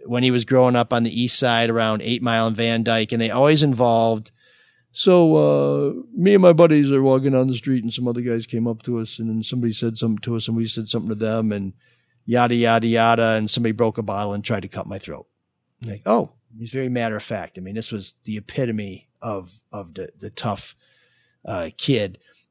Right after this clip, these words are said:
And, uh, he was, he's one of the guys who taught me something that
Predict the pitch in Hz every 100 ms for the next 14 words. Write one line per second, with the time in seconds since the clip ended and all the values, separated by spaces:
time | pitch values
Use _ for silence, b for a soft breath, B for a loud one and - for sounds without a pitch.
0 | _ 123 117 107 104 101 92 - 143 139
1 | 120 104 - - 165 170 165 139 131 127
2 | 120 117 120 - 143 123 123 113 104 _
3 | _ - 147 139 131 120 107